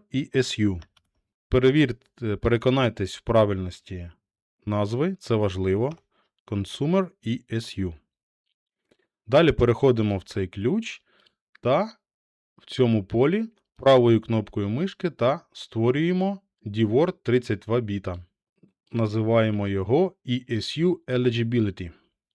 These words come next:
Це також дуже важливо, перевірте, щоб все у вас було правильно. Далі створюємо ще один ключ,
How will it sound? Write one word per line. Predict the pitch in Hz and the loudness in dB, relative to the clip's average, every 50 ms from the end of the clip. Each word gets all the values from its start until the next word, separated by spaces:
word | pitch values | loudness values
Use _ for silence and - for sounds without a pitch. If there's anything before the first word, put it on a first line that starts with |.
| _ _ _ _ _ | _ _ _ _ _
Це | - - 113 | -8 -6 -6
також | 107 - 117 131 151 - 143 117 107 | -4 0 0 0 0 0 -2 -2 0
дуже | 104 120 120 117 117 | 0 2 2 2 2
важливо, | 107 107 104 98 101 110 135 156 165 156 | 2 0 0 0 0 -2 0 0 0 -2
перевірте, | 127 - 101 95 98 98 117 135 131 - 104 | -2 -4 -4 -2 -2 -2 -2 -4 -4 -6 -8
щоб | 92 - - 98 | -8 -8 -10 -12
все | 90 - - 110 | -12 -8 -6 -4
у | 107 101 | -2 -2
вас | 110 123 110 | -2 -2 -4
було | 101 98 104 104 107 101 | -4 -6 -6 -6 -6 -6
правильно. | - - 98 92 90 87 87 95 104 123 156 180 - _ _ _ _ _ _ _ _ _ _ _ _ _ _ _ _ _ _ _ _ _ _ _ _ _ _ | -6 -6 -6 -6 -6 -6 -6 -6 -6 -6 -8 -10 -12 _ _ _ _ _ _ _ _ _ _ _ _ _ _ _ _ _ _ _ _ _ _ _ _ _ _
Далі | 117 123 147 180 175 143 | 0 2 2 4 2 0
створюємо | - - - 131 131 127 123 117 110 107 104 101 | -2 -2 2 4 6 6 6 6 4 2 0 -2
ще | - - - - 107 107 | -4 -4 -4 -2 0 0
один | 107 110 107 123 135 143 | 0 0 0 -2 -4 -4
ключ, | 131 147 151 170 196 196 - - - | -6 -4 -2 -2 -2 -4 -6 -12 -16